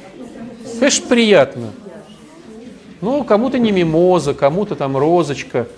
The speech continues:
кому-то что-то еще. Ну так, по-честному-то. Кому-то не тортик, потому что он постится от сладкого, это будет издевательство. Ну, рыбки какой-то, я не знаю.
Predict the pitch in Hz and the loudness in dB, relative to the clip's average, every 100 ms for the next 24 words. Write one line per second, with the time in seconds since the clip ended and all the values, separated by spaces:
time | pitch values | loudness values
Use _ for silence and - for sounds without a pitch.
0 | - - - 135 160 180 - - 143 - | -20 -20 -8 -4 -2 -4 -6 -6 -4 -2
1 | 131 131 - 185 226 247 - 190 190 208 | -2 -2 0 0 4 2 4 0 2 0
2 | - 135 120 - 104 - - - 156 247 | 0 -4 -6 -8 -12 -14 -16 0 2 4
3 | 254 190 160 196 214 196 - - - 175 | 4 2 2 6 6 6 0 -8 -8 -6
4 | 175 165 - 170 156 - - - 156 151 | -4 -4 -2 0 0 -4 -16 -4 -2 -2
5 | - 185 - 160 - 175 156 147 147 143 | -4 -8 -4 -4 -2 0 0 0 -4 -4
6 | 143 139 135 131 139 151 139 127 117 - | -4 -6 -6 -6 0 4 2 2 -8 -10
7 | 123 113 - - - - - - - 190 | -10 -10 -12 -20 -20 -20 -18 -18 -6 2
8 | 220 170 196 196 - 156 156 147 151 143 | 4 6 4 0 -2 -2 0 0 0 -2
9 | 143 139 139 135 151 139 117 | 0 -2 -2 -4 -2 -2 -2